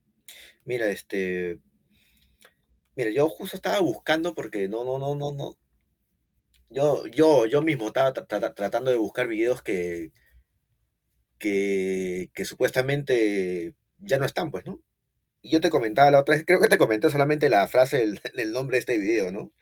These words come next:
Es un video, ¿no? Es una novela, ¿no? Pero ¿por qué lo voy a comentar, ya? A ver, este,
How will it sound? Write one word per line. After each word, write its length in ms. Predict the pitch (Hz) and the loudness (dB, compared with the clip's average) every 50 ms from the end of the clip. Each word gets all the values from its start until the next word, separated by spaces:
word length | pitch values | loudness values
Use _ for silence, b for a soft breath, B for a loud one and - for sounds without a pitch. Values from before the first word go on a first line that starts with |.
| b b b b b | b b b b b
Es 140 | - - 508 | -2 0 0
un 100 | 220 196 | 2 6
video, 280 | 196 190 170 135 120 | 8 10 10 10 8
¿no? 80 | 120 135 | 6 0
Es 100 | 143 - | -2 -2
una 100 | 160 156 | 0 0
novela, 420 | 147 120 117 131 127 107 101 95 92 | 0 2 2 2 2 2 0 -2 -4
¿no? 180 | 101 - 90 - _ _ _ _ _ _ _ _ _ _ _ _ _ - | -6 -8 -12 -14 _ _ _ _ _ _ _ _ _ _ _ _ _ 0
Pero 200 | 143 156 156 156 | 2 2 2 2
¿por 140 | 123 110 | 0 -2
qué 80 | 104 127 | 0 2
lo 80 | 135 135 | 2 2
voy 140 | 135 131 | 4 2
a 60 | 135 135 | 2 2
comentar, 520 | 131 113 101 90 85 - 104 104 - - - | 0 -4 -6 -6 -4 -2 -2 -2 -2 -6 -8
ya? 180 | 95 104 151 185 185 _ _ _ _ _ _ _ _ _ _ _ _ _ _ _ - - - - | -6 -6 -8 -8 -14 _ _ _ _ _ _ _ _ _ _ _ _ _ _ _ -18 -18 -8 -4
A 120 | 104 101 95 | -2 -2 0
ver, 160 | 95 90 95 | -2 -4 -8
este, 560 | - - - _ _ - - - - _ _ | -10 -14 -16 _ _ -20 -20 -20 -20 _ _